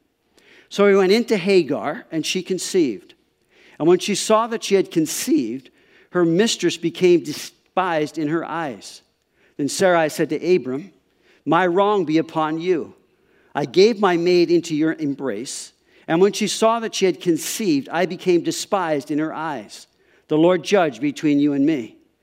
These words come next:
So Abram said to Sarai, "Indeed, your maid is in your hand.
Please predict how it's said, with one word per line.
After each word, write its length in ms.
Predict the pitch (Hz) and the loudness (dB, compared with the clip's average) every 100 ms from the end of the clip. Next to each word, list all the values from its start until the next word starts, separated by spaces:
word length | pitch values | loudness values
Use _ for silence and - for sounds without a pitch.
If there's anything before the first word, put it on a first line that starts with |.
| _ _ _ | _ _ _
So 140 | - 160 | -2 2
Abram 320 | 175 185 185 | 4 4 2
said 240 | - 202 | 0 -2
to 80 | 190 | -2
Sarai, 600 | - 196 180 117 107 165 _ _ _ _ - | -4 -2 -2 -2 -6 -12 _ _ _ _ -4
"Indeed, 480 | 156 156 170 196 175 | -2 4 4 4 2
your 200 | 180 202 | 0 2
maid 320 | 180 185 170 | 4 4 4
is 100 | 156 | 2
in 140 | 160 | 4
your 140 | 170 170 | 2 0
hand. 480 | 156 131 98 98 | -4 -6 -6 -14